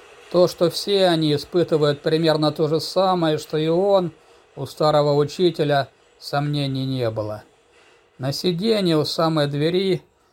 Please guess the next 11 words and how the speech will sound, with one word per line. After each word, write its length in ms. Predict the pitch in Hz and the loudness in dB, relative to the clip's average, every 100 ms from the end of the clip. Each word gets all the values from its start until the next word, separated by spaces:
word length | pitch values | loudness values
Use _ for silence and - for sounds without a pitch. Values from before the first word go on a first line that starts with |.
| _ | _
примостился 1080 | - 139 151 147 - 220 208 - 190 170 143 _ _ _ | -8 -2 -2 -4 -6 -2 0 0 0 0 -2 _ _ _
подросток 760 | 147 147 170 208 202 - 170 160 | -4 0 2 2 0 0 -4 -2
лет 260 | 156 160 156 | -2 -2 -2
пятнадцати. 880 | 151 147 143 120 - 101 - - - _ _ _ _ _ _ _ _ _ _ | -8 -4 -2 -2 -4 -12 -16 -20 -20 _ _ _ _ _ _ _ _ _ _
От 260 | 143 143 175 | -2 0 0
окружающего 960 | 165 196 185 226 220 190 - 190 190 202 | 2 2 2 2 2 2 -2 -4 -2 -4
мира 400 | 220 226 208 175 | -4 -2 2 0
парнишку 640 | 160 156 170 185 165 165 | 0 -2 0 -2 -2 -4
надёжно 640 | 160 156 180 214 165 165 | 0 0 0 -2 0 0
отделял 380 | 151 151 151 139 | 0 0 2 0
планшет 880 | 135 151 156 156 - 226 220 208 | 0 -2 -2 -2 -2 0 0 -2